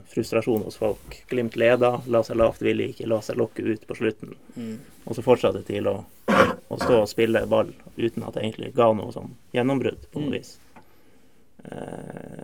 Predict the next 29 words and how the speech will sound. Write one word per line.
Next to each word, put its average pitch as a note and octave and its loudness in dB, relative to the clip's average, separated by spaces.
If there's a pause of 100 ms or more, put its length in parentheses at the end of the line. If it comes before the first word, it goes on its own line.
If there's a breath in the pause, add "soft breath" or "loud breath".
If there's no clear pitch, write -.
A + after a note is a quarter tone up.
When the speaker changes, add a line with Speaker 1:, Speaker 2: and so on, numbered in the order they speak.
Speaker 1:
jeg B2 0
tror D3+ 2
vel G#2+ 2
aldri A#2 2
du A#2+ 2
får A2+ -6
se - -2
at - -8
dere - -10
plutselig A2 -6
legger G#2+ 0
om G#2 -6
og G#2+ -8 (180)
kjører A2 -4 (180)
både A2+ 0
deg G#2+ 0
og - -10
Simen G#2+ -4
opp - -14
på - -10
topp A2+ -6
og A2+ -2
lemper. B2 -4 (880 soft breath)
Jeg - -8
tror A2+ 0 (140)
neppe B2 -2
det G2 0
blir G2+ -4
sånn, A#2 -8